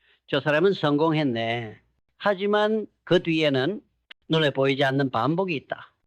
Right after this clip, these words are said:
새벽 기상, 매 쓰는 감사의 일기, 하루 삼십 분 독서, 꾸준한 운동,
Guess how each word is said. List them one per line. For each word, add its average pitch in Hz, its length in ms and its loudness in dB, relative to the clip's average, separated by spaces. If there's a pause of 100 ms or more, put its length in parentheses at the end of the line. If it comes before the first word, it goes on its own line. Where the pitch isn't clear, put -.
(120)
새벽 170 400 -2
기상, 120 400 -4 (500)
매 139 400 0
쓰는 135 520 -2
감사의 123 600 -2
일기, 117 540 -8 (400)
하루 262 320 0
삼십 247 400 -4
분 196 160 2
독서, 127 560 -2 (600)
꾸준한 196 600 2
운동, 143 600 2